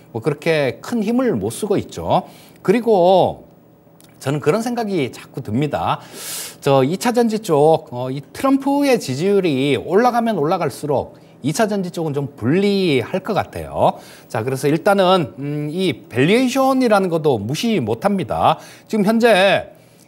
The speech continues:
이 대주전자 재료의 시가총액이 지금 보시면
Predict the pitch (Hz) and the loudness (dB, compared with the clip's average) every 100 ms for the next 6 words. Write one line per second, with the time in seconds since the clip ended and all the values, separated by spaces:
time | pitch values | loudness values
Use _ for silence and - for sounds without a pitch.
0 | _ 185 190 165 - 180 226 240 240 226 | _ -2 0 0 2 0 0 0 2 4
1 | 226 226 190 180 175 156 131 - 202 - | 6 4 2 0 2 0 0 -4 -4 -4
2 | 190 170 143 135 147 113 98 170 175 151 | -4 -4 -2 2 2 2 -2 -4 -2 -2
3 | 147 151 196 | 0 0 0